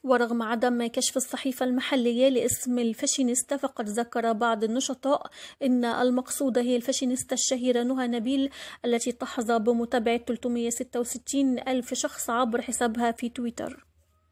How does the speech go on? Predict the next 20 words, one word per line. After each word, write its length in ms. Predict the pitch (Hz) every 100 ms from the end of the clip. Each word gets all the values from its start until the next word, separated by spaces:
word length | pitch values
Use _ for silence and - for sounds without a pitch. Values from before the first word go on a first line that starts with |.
| _ _ _ _ _ _ _ _ _ _ _ _ _ - -
وسبق 640 | 247 233 247 220 247 -
إن 200 | 262 254
أحيلت 480 | 254 254 233 233 254
نهى 420 | 233 233 254 262
في 180 | 277 262
منتصف 640 | 233 226 240 - 220 -
شهر 380 | 247 254 247 -
آذار 440 | 226 240 247 247
مارس 440 | 226 240 233 233 277
الماضي 500 | 233 233 247 294 277
إلى 120 | 254
الحجر 400 | 233 - 226 226
الصحي 600 | 240 - 269 - 254 277 - - - -
عقب 500 | 240 285 - 269 202
مخالفتها 840 | 226 226 277 285 254 269 262 269 262
لإجراءات 600 | 240 226 240 - 254 247
الحجر 540 | 233 - 277 226 240
المنزلي 840 | 240 226 220 269 254 240 254 269
المفروض 500 | 226 233 - 262 240
عليها 460 | 233 240 214 226 262